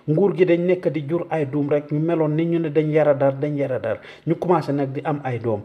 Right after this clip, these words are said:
Ñun suñ bopp ñu jël xale yi di rey. Doom buñ am rek rendi.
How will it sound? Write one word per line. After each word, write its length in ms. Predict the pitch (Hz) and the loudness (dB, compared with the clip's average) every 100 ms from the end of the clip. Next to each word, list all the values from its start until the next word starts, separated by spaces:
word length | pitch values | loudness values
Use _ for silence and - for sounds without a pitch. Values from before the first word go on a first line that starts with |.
| - - | -12 -2
Ñun 180 | 139 147 | 2 2
suñ 140 | 147 156 | 0 -2
bopp 220 | 131 131 | -2 -2
ñu 160 | 127 123 | -4 -2
jël 200 | 135 127 | -2 -2
xale 240 | - 120 117 | -2 -6 -4
yi 100 | 104 | -6
di 140 | 113 | -8
rey. 260 | 107 117 95 - _ _ | -2 -2 -4 -12 _ _
Doom 280 | 110 131 135 | 4 4 4
buñ 140 | 151 151 | 0 -6
am 140 | 131 117 | -6 -4
rek 200 | 120 - | -4 -4
rendi. 460 | 104 127 113 - | -4 -2 -2 -4